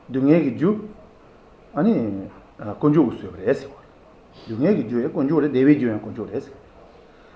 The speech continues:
안, 저랑서 건조 오래, 현재 시우지도 민망치 줄래, 등에 당샤도 왔어.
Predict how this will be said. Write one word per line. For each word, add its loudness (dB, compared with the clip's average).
안, 4
저랑서 6
건조 2
오래, 4
현재 2
시우지도 -2
민망치 0
줄래, -4
등에 4
당샤도 -4
왔어. -8